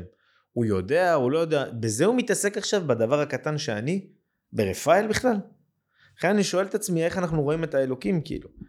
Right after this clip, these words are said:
אם אני רואה אותו כאיזה מין, אה, משהו כזה, שאתה יודע, לא יודע, יושב באיזה מקום וכל היום מחשב לי חישובים, אז סלח לי באמת, אז הוא קטן. אני מקטין אותו.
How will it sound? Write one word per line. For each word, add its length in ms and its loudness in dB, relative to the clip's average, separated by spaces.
אם 160 4
אני 120 2
רואה 200 2
אותו 200 -2
כאיזה 320 0
מין, 300 -2
אה, 500 0
משהו 540 -4
כזה, 400 -2
שאתה 540 -2
יודע, 260 2
לא 80 0
יודע, 360 2
יושב 420 0
באיזה 260 0
מקום 320 0
וכל 260 -2
היום 180 0
מחשב 400 -2
לי 80 2
חישובים, 560 -2
אז 240 -6
סלח 320 -2
לי 80 4
באמת, 300 2
אז 100 0
הוא 100 -4
קטן. 380 0
אני 100 0
מקטין 400 0
אותו. 300 -4